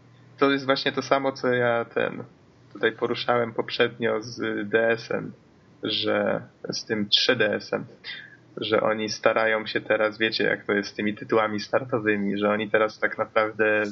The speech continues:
najmniejszym kosztem starają się robić takie tytuły, no bo wypuścimy jakieś tam wyścigi, bo, y, to będą i tak jedyne wyścigi w trzy D na tej konsolce, więc i tak wszyscy to kupią, nie?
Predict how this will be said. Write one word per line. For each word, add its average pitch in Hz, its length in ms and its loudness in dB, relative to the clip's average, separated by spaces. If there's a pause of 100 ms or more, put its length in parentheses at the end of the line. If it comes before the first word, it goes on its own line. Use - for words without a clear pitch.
(340)
najmniejszym 123 600 2
kosztem 117 400 0
starają 110 460 0
się - 160 0
robić 107 340 -4
takie 110 300 -2
tytuły, 113 460 0
no 107 100 0
bo 101 160 0 (200)
wypuścimy 170 440 2
jakieś 151 240 0
tam 139 160 2
wyścigi, 185 500 -2
bo, 160 380 0 (400)
y, 139 280 0 (1300)
to 196 80 4
będą 202 220 0
i 202 60 0
tak 208 240 2
jedyne 151 280 4
wyścigi 131 500 2
w - 80 -8
trzy - 240 2
D 139 180 4
na 127 100 0
tej 127 160 0
konsolce, 160 600 2
więc 135 360 0
i 139 40 -2
tak 127 180 2
wszyscy 127 280 -4
to 113 120 0
kupią, - 280 -10 (120)
nie? 123 100 -6